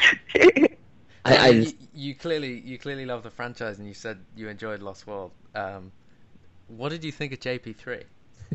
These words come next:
Speaker 1: <laughs> Um, I,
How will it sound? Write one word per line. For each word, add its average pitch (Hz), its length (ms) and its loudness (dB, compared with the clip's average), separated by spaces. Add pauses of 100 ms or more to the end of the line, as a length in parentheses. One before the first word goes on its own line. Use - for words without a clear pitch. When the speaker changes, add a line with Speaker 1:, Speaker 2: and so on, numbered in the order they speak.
(160)
Speaker 1:
<laughs> - 420 -2 (1600)
Um, 240 440 10 (100)
I, - 140 -4